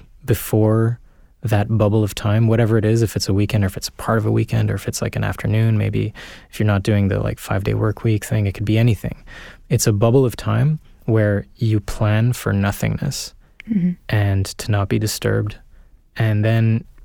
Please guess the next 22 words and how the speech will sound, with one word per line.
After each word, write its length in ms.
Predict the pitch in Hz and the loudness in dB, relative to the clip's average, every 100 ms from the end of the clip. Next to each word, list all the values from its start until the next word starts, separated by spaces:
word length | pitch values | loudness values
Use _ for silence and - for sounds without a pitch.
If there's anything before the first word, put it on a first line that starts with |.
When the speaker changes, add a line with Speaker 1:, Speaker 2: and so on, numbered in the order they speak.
| - | 0
Speaker 1:
in 140 | 117 | 2
that 320 | 117 107 - 113 | 4 2 0 0
moment, 540 | 113 110 104 110 - - - - _ _ _ _ _ | 2 2 0 -4 -10 -20 -20 -20 _ _ _ _ _
you 180 | 120 110 | 2 2
allow 200 | 101 101 | 4 2
yourself 400 | 104 - 104 - | 2 0 -4 -4
to 80 | - | -6
forget 580 | - 104 101 113 104 - - | -4 -4 -2 -2 -2 -6 -12
or 60 | - | -8
tr-, 280 | - - - | -6 -4 -4
or 60 | 104 | -4
try 460 | - 113 110 107 | -4 0 2 2
to 140 | - 107 | -2 -2
just 420 | 110 101 - - - - _ _ | -2 -2 -8 -16 -20 -20 _ _
forget, 540 | - 113 101 107 101 - - - - - - _ _ _ - - - _ - | -8 -4 0 0 0 -4 -16 -20 -20 -20 -20 _ _ _ -20 -20 -20 _ -8
um, 420 | 107 101 95 104 - - - - | -4 -2 -2 -4 -10 -20 -16 -10
the 80 | - | -6
passage 400 | - 107 - 110 | -4 -2 -2 -4
of 100 | - | -4
time. 400 | 110 101 107 - - - - - - | -4 -2 -4 -8 -18 -20 -20 -8 -2
Speaker 2:
Right. 260 | 190 156 - - - | 0 -2 -8 -10 0
Speaker 1:
And 440 | 117 110 107 107 | 2 2 2 0